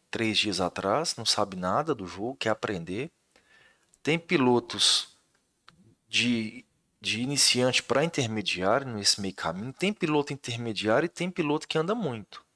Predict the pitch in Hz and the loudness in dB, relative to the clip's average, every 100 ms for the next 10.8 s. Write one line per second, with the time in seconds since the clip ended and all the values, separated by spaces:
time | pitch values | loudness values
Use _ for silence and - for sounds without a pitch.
0 | _ _ - 104 120 120 - - - - | _ _ -2 2 2 -2 -18 -20 -20 -20
1 | - _ 139 - 175 196 180 175 160 170 | -20 _ -12 2 6 8 6 4 2 2
2 | - 170 139 127 160 156 143 123 139 147 | 4 6 8 8 6 2 0 2 0 0
3 | - - - - 165 196 - 202 - 170 | -4 -10 -4 2 4 4 2 4 4 2
4 | 160 165 165 214 123 117 - 180 - 185 | 2 0 0 -2 0 -4 0 -2 2 2
5 | 156 147 151 180 - 214 139 - - - | 2 0 -2 0 0 2 0 -2 -8 -8
6 | _ _ _ _ - 175 180 175 - 127 | _ _ _ _ -6 2 4 4 4 2
7 | 120 117 104 101 - 143 151 117 101 104 | 0 0 2 2 2 4 4 2 0 0
8 | 92 85 - 160 143 - - _ - - | 0 0 4 4 2 -4 -20 _ -16 -2
9 | 113 - 110 120 - 139 160 - 87 - | 2 2 0 -2 0 0 0 -2 -6 -8
10 | - - _ _ _ - 98 120 | -10 -10 _ _ _ -2 -2 -2